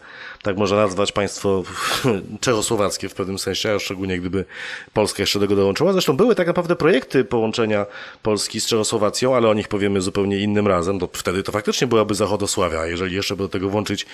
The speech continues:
Łużyczan, to już byłaby taka poważna Zachodosławia. Zresztą warto tutaj też powiedzieć, że jednym z, i właściwie jedynym chyba krajem, który poparł tak na poważnie dążenia Łużyczan do, e, niepodległości, byli właśnie Jugosławianie, była właśnie administracja,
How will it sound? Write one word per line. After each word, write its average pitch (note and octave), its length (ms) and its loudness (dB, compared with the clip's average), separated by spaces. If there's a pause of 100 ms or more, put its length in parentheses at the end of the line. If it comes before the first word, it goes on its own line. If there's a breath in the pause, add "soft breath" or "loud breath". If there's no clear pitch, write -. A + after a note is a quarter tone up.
(280 loud breath)
Łużyczan, A2 420 2
to G2+ 80 -2
już G2 120 0
byłaby G2 340 0
taka G2 220 -4
poważna C#3 380 4
Zachodosławia. F#2 640 0
Zresztą A2+ 320 -2 (440 loud breath)
warto G2+ 300 0
tutaj G2+ 240 0
też G#2+ 240 0
powiedzieć, G2+ 480 2
że G#2 340 2 (520 loud breath)
jednym A#2 460 2
z, - 240 -2 (240)
i A2 100 0
właściwie A2 300 0
jedynym D#3+ 280 2
chyba A2 180 2
krajem, A2+ 280 2
który G#2 240 0
poparł A2 340 2
tak - 260 -2
na A2 120 0
poważnie A#2 520 2
dążenia G2+ 520 2
Łużyczan G#2+ 480 0
do, F#2+ 280 -2 (260)
e, G2 60 -2
niepodległości, G#2 760 0 (220)
byli A2+ 400 0
właśnie A2 320 -2
Jugosławianie, A2 640 0
była F#2 240 -6
właśnie F#2+ 280 -6
administracja, G2+ 560 -6